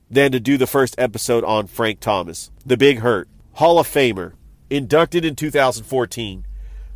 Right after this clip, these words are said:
played most of his career with the Chicago White Sox, Columbus's own Frank Thomas. Before I get Dave Plata on to talk about Frank Thomas,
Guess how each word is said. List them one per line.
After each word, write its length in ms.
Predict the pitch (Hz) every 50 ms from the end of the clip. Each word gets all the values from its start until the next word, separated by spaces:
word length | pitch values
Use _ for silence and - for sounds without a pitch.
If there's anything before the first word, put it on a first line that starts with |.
| - -
played 380 | - 160 175 175 175 175 -
most 500 | 123 127 139 151 170 190 208 208 - -
of 160 | 156 165 156 -
his 220 | 165 170 151 -
career 680 | - - 156 143 120 135 147 143 123 110 101 98 92 - - -
with 160 | 113 120 -
the 80 | 120 107
Chicago 420 | - - - 113 131 131 120 123
White 300 | 120 117 117 120 117 -
Sox, 480 | - - 107 95 90 87 - - - - - - - _ _ _ _ _ _ _ _ _ _ _ - -
Columbus's 600 | - 123 131 151 185 214 220 185 - 220 185 151
own 460 | 147 120 107 95 87 85 85 101 - _ _ _ _ _ _ _ _ _ _ _ _
Frank 360 | - - - 123 131 135 127 -
Thomas. 540 | - 113 92 82 - - - - - - - _ _ _ _ -
Before 320 | - 165 - 262 294 311
I 140 | 285 247 214
get 200 | 165 180 160 120
Dave 260 | 143 151 151 151 -
Plata 480 | - - 135 135 131 131 131 127 120 120
on 480 | 85 117 113 110 110 107 104 107 107 - -
to 140 | - 120 98
talk 440 | - - 127 131 123 123 123 - - -
about 300 | 107 104 113 113 104 -
Frank 260 | - 113 110 104 -
Thomas, 600 | - 107 101 95 92 87 90 90 - - - -